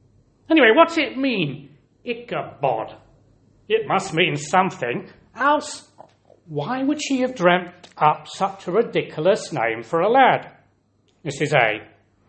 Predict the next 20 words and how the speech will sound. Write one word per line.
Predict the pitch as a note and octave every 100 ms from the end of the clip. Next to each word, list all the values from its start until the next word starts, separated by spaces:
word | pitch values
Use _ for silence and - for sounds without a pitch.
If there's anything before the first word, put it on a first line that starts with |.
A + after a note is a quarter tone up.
| _ _ _ _ _ -
Exactly | F3+ D#3+ D#3+ B3+ A3+ - A#3
what | A3 A3+
I | G#3+ G#3+ G#3+
asked | G#3+ G#3
my | G#3+ G#3
Micah | G3+ G#3+ F#3+ F3+ F3+
as | F3
soon | - A3+ G#3+
as |
he | A3 G#3
got | G#3 G3 -
back | G3 F3+ -
from | F#3 E3+
the | F3+
battle | A#3 F#3 D3+ A2+ - _ _ _ _
and | D#3+
had | E3+
finished | - A3+ G#3 -
his | F#3 F3+
tea. | - A#3+ F3 C3+ -